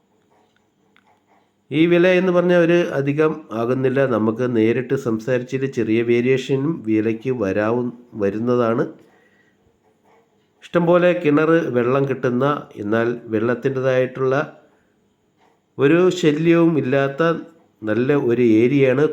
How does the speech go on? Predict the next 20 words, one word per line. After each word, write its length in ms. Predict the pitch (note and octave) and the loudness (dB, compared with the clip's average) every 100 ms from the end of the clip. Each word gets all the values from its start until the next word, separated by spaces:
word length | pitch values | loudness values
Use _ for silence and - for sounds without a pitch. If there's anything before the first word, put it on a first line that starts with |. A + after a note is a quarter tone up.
| - | -4
കുറുപ്പന്തറ 540 | A2+ - A#2+ A#2 B2+ C#3+ C#3+ - _ _ _ _ _ _ _ _ - | -8 -4 -6 -2 -2 -2 -6 -14 _ _ _ _ _ _ _ _ -8
മണ്ണാർപ്പാറ 580 | A#2+ C3+ D3+ D#3+ F3 E3+ F3 F3 | -4 0 -2 -2 -2 -2 -2 -2
പള്ളിക്കൊക്കെ 500 | C3+ D3 D3+ D3 D3+ C3 | -2 -2 -2 -2 -2 0
അടുത്തായിട്ടാണ് 720 | A2+ A#2 B2 A#2+ A#2+ A#2+ B2 C3 A2+ | -2 -2 0 0 -2 -2 0 0 0
ഈ 20 | A#2 A2+ | 0 0
വീട് 220 | A#2+ C3+ C#3 | 2 2 2
സ്ഥിതി 300 | - A2+ C3 C#3+ | -2 -6 -4 -2
ചെയ്യുന്നത്. 420 | B2+ C3+ C#3 F3+ - - _ _ _ _ _ _ _ _ _ _ _ _ _ _ _ _ _ _ - | 0 2 2 2 0 -12 _ _ _ _ _ _ _ _ _ _ _ _ _ _ _ _ _ _ -4
ക്നാനായ 400 | A#2 A#2 B2+ C3 B2+ | -2 0 0 0 0
പള്ളി, 220 | C3 C#3 C#3+ C#3+ - - _ _ _ _ _ _ | 0 4 4 2 -6 -20 _ _ _ _ _ _
അതായത് 240 | A2 A2+ A#2+ | 0 2 2
റോമൻ 280 | A2+ A#2 B2+ B2+ | 2 2 0 -2
കാത്തലിക് 440 | A#2+ B2 B2 B2+ B2 | -2 -2 -4 -2 0
പള്ളിക്ക് 340 | A#2+ B2 B2+ B2 | 0 0 0 0
ഏകദേശം 340 | A#2 A#2 A#2+ G#2+ | 0 -2 -4 -2
രണ്ട് 160 | A2 A#2 | -2 -2
കിലോമീറ്റർ 520 | A#2 A#2 B2 A#2+ B2 C3+ C#3+ C#3+ - _ _ _ _ _ _ _ _ | 0 0 0 -4 -4 -4 -4 -10 -20 _ _ _ _ _ _ _ _
ചുറ്റുവട്ടത്തായിട്ട് 920 | - A#2+ C3 B2+ C3 C#3 B2+ B2 A#2+ D3 D#3 | -10 -4 -2 -2 -2 -2 0 0 0 -2 -2
സ്ഥിതി 300 | - A#2+ B2 B2 | -6 -6 -6 -4
ചെയ്യുന്നു. 360 | B2 B2 C#3 | 0 0 0